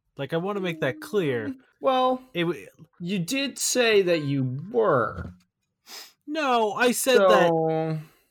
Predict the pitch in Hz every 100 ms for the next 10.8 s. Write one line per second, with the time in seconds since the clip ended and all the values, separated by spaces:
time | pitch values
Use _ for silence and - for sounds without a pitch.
0 | _ 170 170 175 160 170 190 202 - 143
1 | 101 - 165 160 151 151 143 135 147 -
2 | 226 143 156 175 160 175 180 226 196 -
3 | 180 196 - 147 123 139 123 - 110 -
4 | 175 127 - _ - _ _ _ _ -
5 | 311 277 269 262 262 262 254 254 _ _
6 | _ _ _ _ _ _ 554 539 554 539
7 | 554 508 _ _ _ _ - 233 247 277
8 | 262 277 147 123 208 143 - 175 190 151
9 | 131 147 233 269 _ _ - 120 - 135
10 | 226 - 196 143 - 113 127